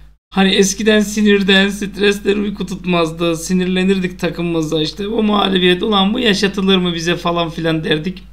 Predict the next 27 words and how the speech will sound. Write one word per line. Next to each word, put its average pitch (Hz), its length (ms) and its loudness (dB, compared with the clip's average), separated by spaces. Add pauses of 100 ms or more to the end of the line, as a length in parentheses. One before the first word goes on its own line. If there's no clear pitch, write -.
(440)
Ama 185 200 4
şimdi 196 360 2
sevinçten, 185 720 2
mutluluktan 175 560 -4
uyku 160 200 -4
tutmuyor. 165 480 -4
Varsın 170 420 0
böyle 170 180 0
olsun. 160 420 -2 (640)
T 220 200 2
V 262 100 4
sekizde 233 400 0
de 247 100 0
tekrarı 180 460 2
varmış. 139 300 -4 (100)
Hemen 185 260 4
orayı 170 280 2
da 165 40 2
açayım. 147 380 -2 (140)
Şurada 240 320 -6
da 302 80 0
tekrar 202 360 0
varmış. 170 360 -6 (100)
Hemen 202 280 0
orayı 185 260 -2
da 175 60 -4
açayım. 170 380 -6